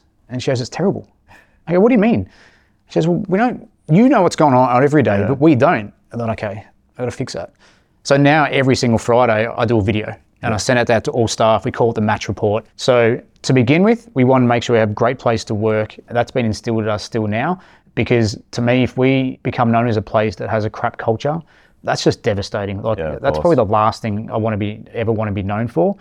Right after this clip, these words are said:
Speaker 1: It's hard to build a really good culture. It's easy to lose a good culture, but it's something you need to be conscious of and thinking about. And to be honest, I,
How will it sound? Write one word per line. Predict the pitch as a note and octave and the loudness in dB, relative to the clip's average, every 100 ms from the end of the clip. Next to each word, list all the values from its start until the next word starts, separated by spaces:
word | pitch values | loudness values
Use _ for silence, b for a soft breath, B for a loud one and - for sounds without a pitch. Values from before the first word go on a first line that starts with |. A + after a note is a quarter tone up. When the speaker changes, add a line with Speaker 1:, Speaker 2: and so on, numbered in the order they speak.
| B | B
Speaker 1:
It's | - - | -10 -6
hard | - C#3+ D#3 | -2 -2 0
to | D3 | -2
build | B2 - B2+ | -2 0 2
a | D#3+ | 2
really | D#3+ D#3+ | 2 2
good | D3 | 0
culture. | - D#3 - | 0 -2 0
It's | D#3 B2 | -4 0
easy | D3 | 0
to | A2+ | 0
lose | F#2 G#2 C#3+ | -2 -2 -2
a | |
good | - - | -2 -4
culture, | - D#3+ F#2+ F#3 b b b | -2 -4 -4 -8 b b b
but | - | -4
it's | A2+ | -4
something | - B2+ A#2+ | 0 -2 -2
you | A#2+ | -2
need | A2+ | 0
to | G#2+ | 0
be | G2+ | -2
conscious | - A2 - | -2 -4 -4
of | A2 G2+ | -6 -6
and | F#2+ | -6
thinking | G#2+ G2+ G#2 | -6 -4 -4
about. | G#2+ G#2+ G#2+ | -2 -2 -2
And | A2+ | -4
to | B2+ | 0
be | |
honest, | B2 B2+ A2+ | 0 0 -2
I, | A#2+ B2 A#2 | -6 -8 -8